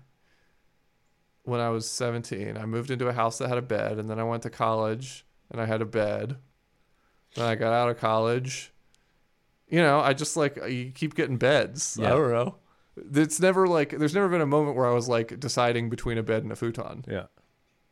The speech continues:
Speaker 1: It's just kind of the natural thing to have a
Speaker 2: Sure.
Speaker 1: bed.
Speaker 2: And, y-, and the futon is, like, much less expensive than a bed.
Speaker 1: Oh, yeah.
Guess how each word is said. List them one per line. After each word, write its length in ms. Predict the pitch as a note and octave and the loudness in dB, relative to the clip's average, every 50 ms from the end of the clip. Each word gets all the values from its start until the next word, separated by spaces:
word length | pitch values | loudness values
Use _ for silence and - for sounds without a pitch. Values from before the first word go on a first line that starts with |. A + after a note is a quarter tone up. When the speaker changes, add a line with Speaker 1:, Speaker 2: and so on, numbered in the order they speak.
| _ _ _ _ _ | _ _ _ _ _
Speaker 1:
It's 100 | - C3+ | -12 -10
just 140 | - - - | -10 -10 -6
kind 120 | - C#3 B2+ | -4 -4 -4
of 80 | B2 A2+ | -2 -2
the 80 | A#2 | -2
natural 360 | A#2 A#2 A2+ A2+ A2+ - A#2+ | -2 0 -2 -2 -2 -4 -6
thing 240 | A2 - A#2+ A#2 A2+ | -4 -4 -4 -4 -4
to 140 | A2 B2 A2+ | -4 -6 -4
have 180 | - A2+ A2 G2+ | -2 -2 -2 -2
a 40 | |
Speaker 2:
Sure. 80 | F2+ - | -2 -2
Speaker 1:
bed. 360 | - A2+ A2 - - - - - _ _ _ _ _ _ _ _ _ _ | -2 -4 -4 -4 -8 -12 -16 -20 _ _ _ _ _ _ _ _ _ _
Speaker 2:
And, 140 | - B2+ C3+ | -4 -2 0
y-, 120 | C#3+ C#3+ - | 0 0 0
and 120 | - C#3 | 0 -2
the 60 | C3 A#2+ | -2 0
futon 420 | - G#3+ A3+ - C4+ B3 D3+ A2 | 0 -2 -2 0 2 2 2 2
is, 240 | F#2+ F2+ E2+ - - - _ - | 2 -2 -4 -6 -12 -14 _ -4
like, 180 | G#2 F#2 - | -4 -2 -2
much 240 | - G2 G#2 A2 - | -2 -4 -4 -2 -2
less 200 | A2+ G#2+ A2+ - | -2 -2 -2 -2
expensive 640 | - - - - - G2 G2+ - - E2 - - - _ _ _ _ _ _ | -6 -10 -8 -4 -4 -4 -4 -4 -6 -10 -10 -12 -16 _ _ _ _ _ _
than 100 | - E2 | -10 -10
a 20 | D#2 | -8
bed. 320 | - E2 E2 C#2 - - - _ _ _ _ _ _ _ _ | -6 -6 -8 -8 -10 -14 -20 _ _ _ _ _ _ _ _
Speaker 1:
Oh, 80 | - B2 | -6 -4
yeah. 220 | B2 A#2+ A2 - | -4 -6 -8 -12